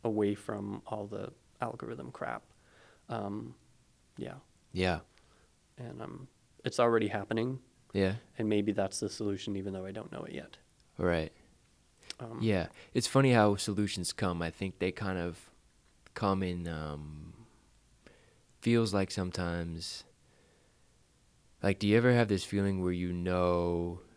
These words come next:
Speaker 2: that it's, the problem's been solved intuitively or at your gut, but you, like, don't, like, you can't articulate it or you're not worried about it anymore?
Speaker 1: Do you have an example?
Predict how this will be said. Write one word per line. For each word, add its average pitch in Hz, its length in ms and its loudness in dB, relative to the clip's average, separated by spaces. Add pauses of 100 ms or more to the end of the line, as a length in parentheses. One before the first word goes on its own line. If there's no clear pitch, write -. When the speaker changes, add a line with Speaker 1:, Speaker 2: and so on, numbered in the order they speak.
(560)
Speaker 2:
that 80 680 -4 (180)
it's, - 280 -4 (180)
the 92 80 0
problem's 87 400 0
been 85 160 -6
solved 85 680 2 (600)
intuitively 127 880 4
or 95 100 2
at 95 180 2
your 82 100 -2
gut, 80 360 -2
but 85 100 2
you, 90 140 2
like, 78 200 0
don't, 80 280 -2 (100)
like, 69 260 -8
you - 100 -14
can't 73 260 -6
articulate 82 560 -4
it 85 120 -8 (380)
or 92 60 0
you're 87 80 2
not 69 180 0
worried 82 240 0
about 80 240 -2
it 85 80 -2
anymore? 82 480 -4 (300)
Speaker 1:
Do 127 100 -2
you 117 40 4
have 113 100 -2
an 107 40 -2
example? 107 540 -8